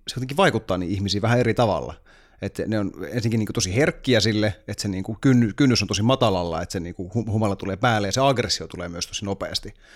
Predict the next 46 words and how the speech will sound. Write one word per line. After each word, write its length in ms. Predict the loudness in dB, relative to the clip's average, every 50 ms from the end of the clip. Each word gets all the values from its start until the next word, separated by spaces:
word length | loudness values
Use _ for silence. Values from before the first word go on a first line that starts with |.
| -20 -20 -20 -16 -10 -4
Ja 60 | -2
sama 200 | 2 2 2 2
juttuhan 440 | 2 0 -2 -2 -2 0 0 2 2
on 140 | 2 2 0
niinku, 440 | 0 -2 -2 -2 -4 -4 -4 -6 -10 _ _ -20
äh, 680 | -18 -16 -14 -12 -12 -14 -14 -2 2 4 6 6 6 4
<clears throat> 60 | 2 0
alkoholi 300 | -2 -2 -2 -4 -2 -4
on 80 | -2
tuhonnut, 540 | -2 0 0 2 2 0 0 -4 -6 -8 _
tuhonnut 320 | -4 -2 -2 0 0 0
niinku 160 | 0 0 0 0
ympäri 220 | 0 2 2 2
maailman, 480 | 4 4 4 4 2 2 0 -2 -4 -6 -10 -18 -20 _ _ _ -20 -20
äh, 600 | -18 -12 -10 -6 -6 -4 -2 -2 -2 -2 -2 -2
vaikka 160 | -4 -4 -4
kuinka 240 | -4 -4 -4 -2 0
paljon 400 | 0 2 2 2 2 0 -2 -4
niinku 260 | -6 -8 -8 -6 -6
siis 280 | -4 -2 -2 -2 -2
a-, 140 | -2 -4 -4
alkuperäiskansoja. 920 | -2 -2 -2 -2 -2 -2 0 0 0 0 0 0 0 0 -2 -6 -8 -10 -16 -18 -20 _ -20 -20 -20
Mm. 160 | -20 -20 -14 -8 -6
Ja 120 | -6 -6 -4
se 100 | -4 -4
on 60 | -2
kanssa 160 | -2 0 2
sama 120 | 2 4 4
juttu. 200 | 2 2 2 2
Mietin, 260 | 2 2 2 0 0
on, 60 | 0
onko 260 | 0 0 0 -2 0
se 80 | 0 0
niinku 140 | 0 0 2
geneettinen 600 | 2 2 4 4 2 0 0 0 0 0 0 -2
pohja 300 | -2 -4 -2 -2 0 0
vai 180 | 2 2 2
onko, 240 | 2 0 0 0 -2
onko 140 | -2 -4 -4
kysymys 380 | -4 -2 0 2 2 2 2 0
just 200 | 0 -2 -2 2
siitä, 240 | 2 2 4 4
minkä 220 | 2 0 0 0 0
sä 80 | 2
mainitsit, 500 | 2 2 2 2 0 -2 -4 -6 -8 -10
että, 180 | -10 -8 -8